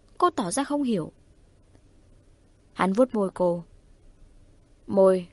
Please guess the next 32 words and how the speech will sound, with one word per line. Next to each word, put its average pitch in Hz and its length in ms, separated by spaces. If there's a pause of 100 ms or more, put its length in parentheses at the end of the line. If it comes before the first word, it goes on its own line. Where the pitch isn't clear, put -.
là 170 120
phấn 170 200
hồng." 175 320 (1200)
Rồi 233 200
chỉ 180 240
trên 262 200
đất 294 180
tuyết 311 200 (120)
từ 190 120
từ 165 180
nói. 156 340 (840)
"Tuyết 226 340
là 160 140
trắng, 185 380 (400)
trời 180 220
màu 156 200
xanh, 185 320 (580)
áo 175 200
khoác 233 360
là 190 80
màu 165 180
xám, 170 380 (440)
tảng 160 200
đá 165 180
là 247 140
màu 165 160
xám, 170 420 (800)
ca 185 120
ca 175 380 (160)
là 170 120
màu 160 180
xám." 175 380